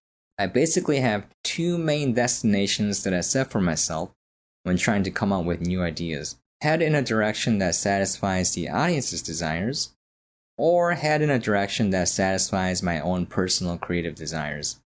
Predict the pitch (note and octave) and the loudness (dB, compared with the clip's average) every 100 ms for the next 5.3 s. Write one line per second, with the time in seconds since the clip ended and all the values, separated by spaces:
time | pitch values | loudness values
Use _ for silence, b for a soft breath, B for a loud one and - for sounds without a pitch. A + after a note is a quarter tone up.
0 | _ _ _ _ _ _ - G2+ G#2+ G2+ | _ _ _ _ _ _ -2 0 2 2
1 | - - D3+ F3 D#3 G#2 - C3 D#3 - | -2 0 2 4 4 2 2 -2 0 0
2 | A2+ A2 G2 - B2 C#3+ - G2 F2+ F2 | 2 2 0 0 0 0 0 0 0 0
3 | - F2+ E2+ - E2+ F#2 G2 F#2+ E2+ - | -2 0 -2 -2 0 2 2 2 0 -2
4 | - G#2 F#2 F#2 - G#2 G2 F2+ D#2+ - | -2 -2 0 -2 -2 -2 0 0 0 -2
5 | F#2+ G2 | 0 -2